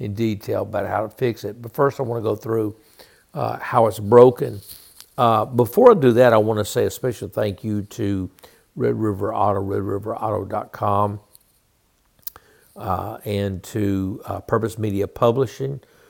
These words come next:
purpose media publishing dot com, uh, and then to My Pillow, my pillow dot com. And by the way, uh, had a, uh, customer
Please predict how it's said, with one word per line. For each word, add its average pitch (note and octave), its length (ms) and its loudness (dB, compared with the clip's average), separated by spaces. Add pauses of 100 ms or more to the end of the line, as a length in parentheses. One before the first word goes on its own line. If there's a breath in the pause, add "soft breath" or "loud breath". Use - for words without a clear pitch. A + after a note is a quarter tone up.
(200 soft breath)
purpose A2+ 320 -4
media G2+ 260 0
publishing A2+ 560 -4
dot G#2 240 -8
com, F#2+ 420 -4 (640 soft breath)
uh, G#2 220 -6
and G2+ 220 -8
then G2+ 260 -2
to G#2 220 -8
My F#2 200 -4
Pillow, F#2+ 400 -2
my F#2 200 -6
pillow F#2+ 320 -4
dot F#2 260 -10
com. F2 300 -10 (420 soft breath)
And A2+ 220 -2
by A2+ 120 6
the G#2+ 100 6
way, A2+ 500 2 (100)
uh, G#2+ 380 -2
had A#2+ 460 -2
a, G2+ 500 -4 (640 soft breath)
uh, G#2 340 -8 (460)
customer G#2 680 0